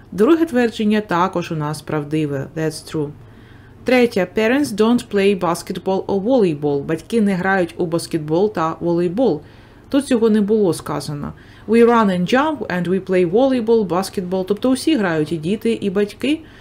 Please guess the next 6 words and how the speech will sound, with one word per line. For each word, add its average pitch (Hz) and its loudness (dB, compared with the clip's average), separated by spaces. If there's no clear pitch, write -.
Отже, 202 0
це 233 -4
false, 240 0
це 208 -2
неправильне 196 -2
твердження. 151 -6